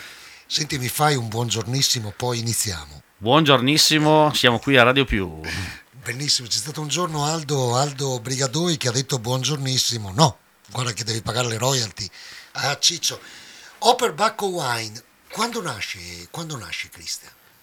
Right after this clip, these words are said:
Speaker 2: Eh, nasce il ventidue dicembre del duemilatredici, quasi dieci anni quest'anno.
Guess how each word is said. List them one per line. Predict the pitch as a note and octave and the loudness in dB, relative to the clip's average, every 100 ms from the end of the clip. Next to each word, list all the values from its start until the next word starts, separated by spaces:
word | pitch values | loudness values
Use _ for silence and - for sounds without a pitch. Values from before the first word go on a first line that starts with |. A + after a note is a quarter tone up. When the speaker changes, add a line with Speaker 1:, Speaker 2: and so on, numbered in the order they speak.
| - | -6
Speaker 2:
Eh, | - D3 | 2 4
nasce | D3+ F3+ - A2+ G#2 G#2 G#2+ | 6 4 6 6 6 8 6
il | G#2+ | 6
ventidue | A#2 A#2+ B2+ D#3 | 2 2 4 4
dicembre | A2+ F#2 - B2 C3+ A2+ G2+ | 4 2 2 4 4 4 4
del | G2 G2 G2 G2 F#2 F#2 F#2 F2+ | 2 0 -2 -2 -2 -2 -4 -4
duemilatredici, | F#2+ G2 A#2 B2 F#2+ F#2 - D#3+ F3 - F#2 | -4 -4 -2 0 0 0 -6 -6 -4 -4 -6
quasi | G#2 G2+ | -6 -4
dieci | F#2+ - | -4 -4
anni | A2+ D3 | -4 -6
quest'anno. | F2 - F#2 F#2 E2+ | -8 -8 -8 -6 -8